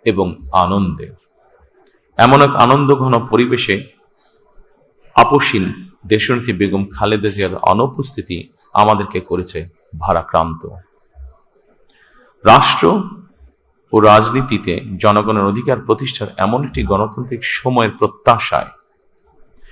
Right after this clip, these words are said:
তিনি ফ্যাসিবাদের বিরুদ্ধে দেশ এবং জনগণের স্বার্থে প্রশ্নে বরাবরই তিনি ছিলেন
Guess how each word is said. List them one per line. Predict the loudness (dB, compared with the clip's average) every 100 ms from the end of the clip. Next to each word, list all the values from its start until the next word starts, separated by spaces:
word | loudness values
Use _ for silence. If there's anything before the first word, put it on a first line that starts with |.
| -20 -4
তিনি | 0 0
ফ্যাসিবাদের | 2 0 0 0 0 2 0
বিরুদ্ধে | 0 -2 -2 -4 -8 -8 -14 -20 -8
দেশ | 0 2 2
এবং | -2 -2 0
জনগণের | 2 2 2 0
স্বার্থে | -2 -4 -4 -4
প্রশ্নে | -6 -8 -8 -6 2
বরাবরই | 4 4 2 -4 -6
তিনি | -6 -6
ছিলেন | -6 -8